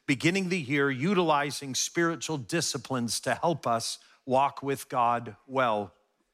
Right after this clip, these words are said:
The book that we have used, and we gave out hundreds of copies of this, is Richard Foster's book, Celebration of Discipline. And this morning, we're going to take a look at the fifth discipline, which is an inward discipline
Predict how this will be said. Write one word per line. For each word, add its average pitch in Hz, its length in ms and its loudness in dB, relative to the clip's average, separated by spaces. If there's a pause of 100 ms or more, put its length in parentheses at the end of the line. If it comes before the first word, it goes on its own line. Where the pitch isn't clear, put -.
(760)
The 131 80 0
book 175 220 2
that 185 140 0
we 175 200 0
have 147 160 0
used, 170 380 0
and 151 80 0
we 147 120 2
gave 160 260 0
out 151 220 0
hundreds 185 560 -2
of 160 140 -4
copies 147 560 -2
of 104 160 -12
this, 117 300 -6
is 120 180 -4
Richard 143 440 -2
Foster's 147 600 -2
book, 127 260 -4
Celebration 143 1000 0 (400)
of 110 120 -6
Discipline. 107 680 -2 (800)
And 131 120 2
this - 220 2
morning, 185 380 4
we're 147 100 -2
going 151 240 -2
to 151 80 -4
take 160 260 -2
a 165 40 0
look 160 200 -2
at - 140 -6
the 160 80 2
fifth - 480 -2 (160)
discipline, 147 640 -2
which 151 240 0
is 151 180 2
an 151 240 0
inward 180 480 2
discipline 131 720 -2